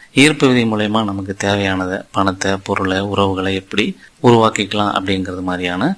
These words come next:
ஒரு வழிகாட்டுதல் வழங்குற சேனல். தேவைப்படுறவங்க அதுலயுமே சப்ஸ்கிரைப் பண்ணிக்கோங்க. லிங்கை டிஸ்கிரிப்ஷன்ல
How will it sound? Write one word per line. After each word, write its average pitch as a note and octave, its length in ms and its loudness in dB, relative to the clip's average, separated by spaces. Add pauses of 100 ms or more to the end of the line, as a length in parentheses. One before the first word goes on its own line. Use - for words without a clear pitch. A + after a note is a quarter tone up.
(300)
ஒரு G#2 140 0
வழிகாட்டுதல் G2 640 0
வழங்குற F#2 400 -2
சேனல். G2+ 400 -2
தேவைப்படுறவங்க G#2 600 -2
அதுலயுமே G2 580 -4 (280)
சப்ஸ்கிரைப் F#2+ 420 2
பண்ணிக்கோங்க. F#2+ 440 -4 (320)
லிங்கை A#2+ 400 4
டிஸ்கிரிப்ஷன்ல G2+ 600 0